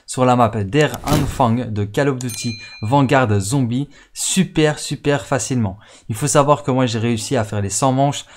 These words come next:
sans tomber une seule fois. Je ne suis pas mort une seule fois et j'ai fait les cent manches en plus ou moins cinq heures et demie. Donc vous pouvez faire les cent manches en cinq heures, six heures, sept heures, ça dépend les objectifs que vous aurez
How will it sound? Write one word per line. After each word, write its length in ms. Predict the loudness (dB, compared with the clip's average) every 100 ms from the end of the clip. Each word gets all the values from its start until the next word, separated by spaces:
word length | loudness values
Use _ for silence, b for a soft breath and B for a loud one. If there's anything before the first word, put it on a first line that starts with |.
| B
sans 480 | -8 0 2 2 -2 -4
tomber 300 | 0 2 0
une 160 | 0
seule 180 | -2 -4
fois. 160 | -2 -4
Je 120 | -2
ne 60 |
suis 180 | -2 -2
pas 160 | 2 2
mort 180 | 4 2
une 100 | 0
seule 200 | 0 -2
fois 180 | -2
et 60 | -2
j'ai 120 | -2
fait 140 | -4 -4
les 80 |
cent 180 | -2 0
manches 300 | 0 0 -2 B B B
en 120 | 0
plus 280 | 2 0 0
ou 20 |
moins 220 | 2 2 0
cinq 360 | -2 0 0
heures 120 | 0
et 40 | 2
demie. 240 | 0 -2 -10 b b -2
Donc 120 | -2
vous 80 | 0
pouvez 260 | 2 2
faire 320 | 4 0 -2 -12 B B
les 200 | 0 0
cent 180 | 2 2
manches 240 | 2 -2 -4
en 100 | -4
cinq 340 | -2 -4 0
heures, 220 | -2 -2 -12 B
six 320 | -12 -6 0
heures, 140 | 0 0
sept 240 | -2 0
heures, 200 | 0 0
ça 120 | -2
dépend 280 | -2 0 2
les 160 | 2 0
objectifs 420 | -4 -6 -8 -8
que 100 | -4
vous 220 | -4 -4
aurez 260 | -2 -2